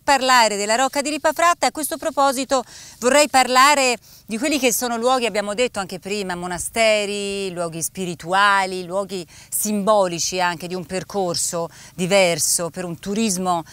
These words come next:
eh, attento anche a questo, e quindi chiedo al sindaco di Calci, per quanto riguarda il monastero di Nicosia, ci, c'erano stati dei fondi richiesti, vi erano arrivati, se non sbaglio, dal ministro Franceschini, o, o ricordo male?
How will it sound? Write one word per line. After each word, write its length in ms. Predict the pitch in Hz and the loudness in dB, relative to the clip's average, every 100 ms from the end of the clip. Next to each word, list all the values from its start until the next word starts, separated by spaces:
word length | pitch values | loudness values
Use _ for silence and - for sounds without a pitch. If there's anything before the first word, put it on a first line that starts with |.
| - | -12
eh, 80 | - | -2
attento 760 | 175 175 190 - 220 180 - 180 | 2 2 2 2 0 0 -4 -2
anche 320 | 175 170 190 | -2 -2 -6
a 60 | |
questo, 540 | 175 262 269 - - 247 | -2 2 2 2 0 0
e 100 | 208 | 0
quindi 300 | - 262 214 | -2 -4 -4
chiedo 520 | - 269 220 185 180 - - - | 0 2 2 0 -6 -6 -14 0
al 320 | 175 170 170 | 0 2 0
sindaco 440 | - 277 233 202 202 | 0 -2 0 -2 -4
di 100 | 220 | -4
Calci, 480 | 269 262 302 - | 2 4 2 -2
per 120 | 196 - | -6 -4
quanto 200 | 285 277 | -4 -2
riguarda 240 | 269 240 | -4 -2
il 60 | 254 | -2
monastero 360 | 262 247 262 | -4 -4 -4
di 80 | 262 | -4
Nicosia, 640 | 254 262 240 294 339 330 339 - - | -4 -6 -6 -2 0 0 -2 -16 -10
ci, 200 | - 233 | -4 -2
c'erano 300 | 220 233 233 | 0 -2 -2
stati 300 | 226 262 247 | 0 -2 -2
dei 140 | 208 226 | -6 -6
fondi 460 | - 277 262 240 | -2 -2 0 -2
richiesti, 480 | 233 - 269 269 254 | -4 0 2 2 0
vi 60 | 226 | -2
erano 160 | 220 | -2
arrivati, 560 | 220 214 233 262 240 240 | -2 0 2 2 2 -4
se 120 | - | -8
non 80 | 214 | -10
sbaglio, 420 | 185 233 233 220 | 0 2 2 0
dal 140 | 214 | -4
ministro 280 | 214 214 - | -6 -8 -10
Franceschini, 560 | 214 208 208 - 262 247 | -10 -6 -6 -4 -6 -6
o, 180 | - 214 | -6 -6
o 120 | 202 | -4
ricordo 360 | 202 202 208 190 | -4 -4 -4 -4
male? 340 | 175 156 156 | -4 -4 -6